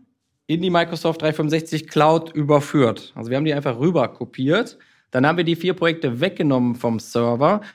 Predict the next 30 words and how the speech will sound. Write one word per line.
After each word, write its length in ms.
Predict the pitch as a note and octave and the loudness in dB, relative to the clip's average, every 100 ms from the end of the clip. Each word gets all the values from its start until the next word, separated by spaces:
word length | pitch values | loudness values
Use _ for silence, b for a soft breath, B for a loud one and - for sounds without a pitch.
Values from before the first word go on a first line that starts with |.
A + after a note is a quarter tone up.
| B | B
sodass 380 | - B2 D#3+ D#3+ | -4 0 0 0
nicht 260 | F#3 F#3 | -2 0
parallel, 640 | E3 D#3 D3+ D3+ E3 F3+ E3 B B B - | 0 2 4 2 2 0 -2 B B B -4
ähm, 320 | C3+ C#3 C3+ C#3 | 0 2 0 2
auf 320 | D#3 G3+ - | 2 2 -2
Server 420 | - D#3+ D#3+ D3+ | 0 2 2 2
und 120 | D#3+ | 0
in 80 | D3+ | 2
der 100 | C#3 | 2
Cloud 280 | C#3+ C#3+ C#3+ | 4 2 2
gearbeitet 440 | G#2+ G#2+ A2+ G#2+ | 0 0 -2 -6
wird, 160 | A2+ A2 | -6 -4
sondern 260 | C3+ D#3 | -2 0
ab 120 | C#3+ C3 | 0 0
dem 160 | D#3 | 0
Moment 300 | E3+ D#3 C#3 | 2 0 0
wurde 160 | C3+ A#2+ | 0 -2
mit 180 | G#2+ A#2+ | -2 0
den 160 | C3 | -2
vier 260 | - E3 G#3+ | -2 -2 0
Projekten 640 | F3+ C#3 C#3 F3 F3+ D#3+ C3+ | 0 -2 -2 -2 -2 -4 -2
nur 240 | C3 D#3+ | 2 2
noch 260 | F#3 G3 F#3+ | 2 -2 -2
in 80 | C3+ | -2
der 60 | |
Microsoft 460 | C3 C#3 C#3+ D3 C#3 | 0 -2 -4 -6 -4
drei 100 | C3+ | -4
fünfundsechzig 540 | C3 B2 C3+ - C3+ | -2 -2 -4 -6 -8
Cloud 360 | - B2+ C#3+ C#3+ | -2 0 0 0
gearbeitet. 680 | G2 G#2 G#2+ A2 D#3+ G3+ | -4 -2 -2 -2 -2 -4